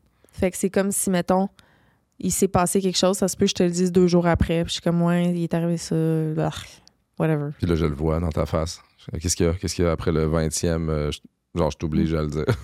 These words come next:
Speaker 2: <laughs>
Speaker 1: Ouais.
Speaker 2: Puis moi, c'est le contraire, c'est si je peux pas le dire tout de suite, puis que je vois qu'il y a quelque chose ou que je vis quelque chose, je suis fucking pas bien.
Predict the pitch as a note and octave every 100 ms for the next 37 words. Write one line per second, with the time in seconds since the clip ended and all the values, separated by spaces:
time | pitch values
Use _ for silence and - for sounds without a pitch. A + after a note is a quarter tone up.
0 | - - - G3+ G3 F#3+ - - - -
1 | - - - - _ _ _ _ _ _
2 | _ _ _ _ _ _ _ - E2+ F2
3 | - E2 D#2+ D#2 F2+ F#2 - E2 - -
4 | F#2 - D#2+ E2+ E2 E2+ - - - F#2
5 | - _ _ _ _ _ _ _ _ _
6 | _ _ _ _ - D#2+ D2+ D#2+ E2 -
7 | D2 D2 D2 - E2 D#2+ D#2 D2 D#2 E2
8 | D#2 - D#2 D#2+ D2+ - - - C2+ -
9 | D2 D2 C#2 D2 C2+